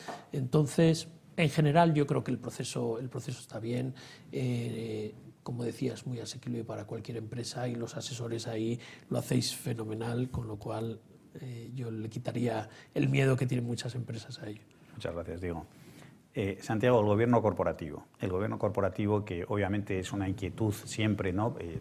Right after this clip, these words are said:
Speaker 2: todo, sobre todo en ese momento en que una empresa que es una empresa de un cierto tamaño, más bien una empresa pequeña,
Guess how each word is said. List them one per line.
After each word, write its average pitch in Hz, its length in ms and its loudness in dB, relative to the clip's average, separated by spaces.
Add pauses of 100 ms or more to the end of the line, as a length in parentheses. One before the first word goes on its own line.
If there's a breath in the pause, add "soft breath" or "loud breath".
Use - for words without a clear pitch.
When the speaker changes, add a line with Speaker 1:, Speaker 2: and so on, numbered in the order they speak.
Speaker 2:
todo, 82 240 -6 (340 loud breath)
sobre 98 220 -2
todo 131 260 8
en 123 140 6
ese 123 380 4
momento 120 400 2
en 110 80 0
que 110 80 -2
una 113 100 0
empresa 107 400 0
que 98 140 -4
es 95 100 -6
una 101 120 0
empresa 101 280 -2
de 92 60 0
un 95 100 -2
cierto 92 540 -2
tamaño, 113 480 2
más 85 280 -10
bien 87 220 -6 (540 loud breath)
una 95 120 -4
empresa 87 320 -4
pequeña, 107 600 0